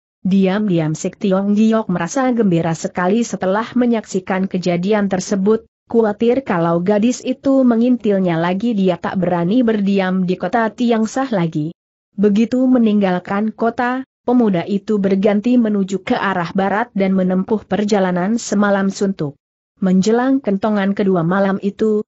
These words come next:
Sik Tiong Giok sudah tiba di bawah bukit Soat Hang San, dia mulai menjumpai kesulitan. Di kaki bukit itu terdapat sebuah dusun kecil yang bernama Yansi.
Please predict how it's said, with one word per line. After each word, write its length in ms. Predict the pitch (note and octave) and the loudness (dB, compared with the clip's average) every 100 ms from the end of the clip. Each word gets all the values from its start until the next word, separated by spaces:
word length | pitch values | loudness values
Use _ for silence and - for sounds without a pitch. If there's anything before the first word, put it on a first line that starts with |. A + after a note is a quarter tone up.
| _ | _
Sik 320 | - C4 C4+ _ | -6 -4 -4 _
Tiong 400 | - F#3 G3 G#3 | -2 0 0 2
Giok 480 | A3 A3 A3 - | 2 2 0 -4
sudah 320 | - F3 E3 D3+ | -8 -4 -4 -4
tiba 400 | - G3+ F3+ E3+ | -4 -2 0 0
di 80 | E3 | 0
bawah 400 | F3 E3+ E3 D#3 | 0 0 -2 -4
bukit 400 | F#3 G3+ G3 E3+ | -4 -2 -2 -6
Soat 320 | - F#3+ D#3 | -6 -8 -8
Hang 320 | A#3 A#3+ C4+ C#4 | -4 0 0 0
San, 400 | A#3 G#3 G#3 G#3+ _ | -2 0 -2 -4 _
dia 400 | G3 B3 C#4 C#4+ | 0 2 4 4
mulai 320 | C4 G#3+ G#3+ | 2 2 0
menjumpai 640 | A#3+ G#3+ G3 F#3+ G3 F#3 G3+ | 2 2 2 0 0 -2 -4
kesulitan. 720 | G3 F#3 A3 - E3 C#3 C#3 - _ _ - | -2 0 0 -2 -4 -4 -8 -14 _ _ -6
Di 160 | F#3+ F#3+ | -4 -2
kaki 400 | E3 D#3+ A3+ G3+ | -4 -2 0 0
bukit 320 | G3+ C4+ C4+ G3 | 0 -2 -2 -4
itu 320 | G3+ C#4 D4+ | 0 -2 0
terdapat 480 | A3+ F#3+ F3 G#3+ - | -2 -2 -2 -4 -4
sebuah 480 | - A3+ G#3 F#3+ | -2 0 0 0
dusun 400 | - G3+ - F3+ | -2 -4 0 -2
kecil 480 | F3 A#3+ - C4+ C4 | -2 -6 0 2 2
yang 240 | A3+ G#3 G3 | 2 0 0
bernama 560 | F#3 F#3 G#3 A3 A3 | 0 0 0 0 0
Yansi. 560 | G#3+ G#3 G#3 A#3+ A#3+ | 0 0 -2 -2 -2